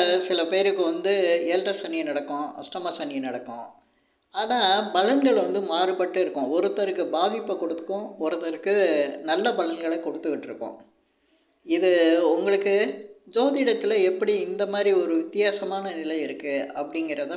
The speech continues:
பார்க்கணுன்னா, நம்ம வந்து திசா புத்தியை தான் கணக்குக்கு எடுத்துக்கணும். திசா புத்தி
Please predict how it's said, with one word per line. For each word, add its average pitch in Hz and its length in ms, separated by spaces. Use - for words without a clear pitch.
பார்க்கணுன்னா, 151 600
நம்ம 185 420
வந்து 202 260
திசா 233 340
புத்தியை 185 420
தான் 190 140
கணக்குக்கு 165 500
எடுத்துக்கணும். - 500
திசா 247 440
புத்தி 214 400